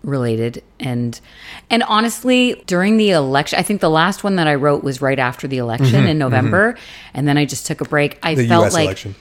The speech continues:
Speaker 1: I felt like I was so drained from covid and the election.
Speaker 2: Right.
Speaker 1: I just,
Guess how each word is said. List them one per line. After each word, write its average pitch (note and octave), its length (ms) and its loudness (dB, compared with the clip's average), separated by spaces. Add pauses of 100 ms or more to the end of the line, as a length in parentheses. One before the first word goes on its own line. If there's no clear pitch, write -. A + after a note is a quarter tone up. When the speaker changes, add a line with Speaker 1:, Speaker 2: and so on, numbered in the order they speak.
(200)
Speaker 1:
I F3+ 80 -2
felt G3 220 2
like F#3 180 -2
I E3 140 -2
was D#3 200 -4
so G3 800 0 (260)
drained D3 760 0 (600)
from C3+ 360 -2
covid F3+ 720 0 (480)
and C#3+ 120 -2
the C3+ 60 -2
election. D#3 800 -2
Speaker 2:
Right. F2+ 240 -10 (560)
Speaker 1:
I E3 140 -4
just, - 560 -6